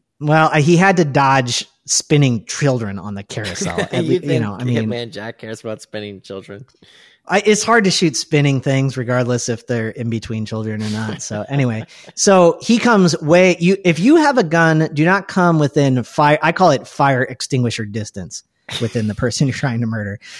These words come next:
Speaker 1: So she ends up turning the tables, murders him with a fire extinguisher. Somehow, movie basically is over.
Speaker 2: Wait, wait, wait,
Speaker 1: Somehow
Speaker 2: hold
Speaker 1: that
Speaker 2: on. Also,
Speaker 1: Okay.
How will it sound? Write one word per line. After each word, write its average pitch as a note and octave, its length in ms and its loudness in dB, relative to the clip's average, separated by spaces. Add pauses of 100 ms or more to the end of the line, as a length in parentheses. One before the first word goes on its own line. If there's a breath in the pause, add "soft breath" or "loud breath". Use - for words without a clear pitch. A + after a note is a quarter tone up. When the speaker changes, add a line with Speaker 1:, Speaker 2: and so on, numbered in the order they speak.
Speaker 1:
So E3+ 220 4
she A3+ 260 4
ends F#3 220 6
up F3 180 4
turning F#3+ 240 6
the E3 60 4
tables, C#3+ 440 4
murders E3+ 360 4
him E3+ 160 4
with D3+ 100 0
a C#3+ 60 -2
fire C3+ 260 0
extinguisher. A#2+ 680 -4 (260 soft breath)
Somehow, A3+ 880 4 (420)
movie C#4 320 6
basically G3+ 480 6
is D3+ 140 4
over. D3 320 6
Speaker 2:
Wait, C#3+ 140 8
wait, D3+ 80 4
wait, D3 60 6
Speaker 1:
Somehow G3+ 420 6
Speaker 2:
hold E3 80 6
Speaker 1:
that F3 180 6
Speaker 2:
on. - 60 -8
Also, F#2+ 540 -2 (140)
Speaker 1:
Okay. F3+ 380 2